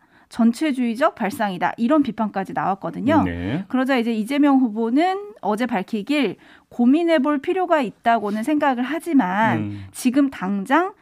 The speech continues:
Speaker 1: 시행하거나 공약하는 거는 아니다라고 진화에 나섰거든요.
Speaker 2: 네.
Speaker 1: 제이비, 이런 논란을 좀 어떻게 보세요?
Speaker 2: 아, 일단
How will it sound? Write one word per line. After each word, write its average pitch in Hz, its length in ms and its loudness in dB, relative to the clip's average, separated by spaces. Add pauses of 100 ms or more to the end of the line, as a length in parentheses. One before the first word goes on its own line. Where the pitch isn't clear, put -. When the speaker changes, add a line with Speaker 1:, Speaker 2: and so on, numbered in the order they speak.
Speaker 1:
시행하거나 294 680 0
공약하는 233 600 0
거는 214 260 -2
아니다라고 196 800 0
진화에 208 360 -2
나섰거든요. 202 760 -2
Speaker 2:
네. 87 560 -2
Speaker 1:
제이비, 220 320 -2
이런 285 340 2
논란을 277 520 4
좀 269 160 0
어떻게 214 240 -2
보세요? 196 420 -4 (1160)
Speaker 2:
아, 110 720 2 (160)
일단 127 800 2